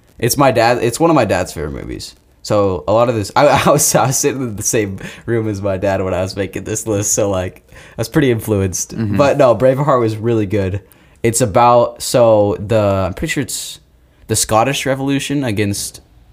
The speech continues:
Speaker 1: the English.
Speaker 2: Hmm.
Speaker 1: Ninety percent <laughs> sure that's what it is. I haven't seen it in a long time. But yeah, that's, it's just basically, like,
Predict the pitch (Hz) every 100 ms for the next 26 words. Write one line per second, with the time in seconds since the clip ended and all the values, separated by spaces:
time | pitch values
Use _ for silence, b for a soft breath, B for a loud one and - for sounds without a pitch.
0 | - 98 95 104 113 139 - - _ 135
1 | 92 92 - 104 104 104 107 101 - 117
2 | - - 107 - 104 90 95 - - 120
3 | 120 - _ - B B B 113 101 -
4 | 104 92 92 90 90 92 87 85 _ _
5 | - _ _ - 107 104 82 - - 117
6 | - - - _ _ - b b 117 113
7 | - 160 156 135 127 - - - 110 -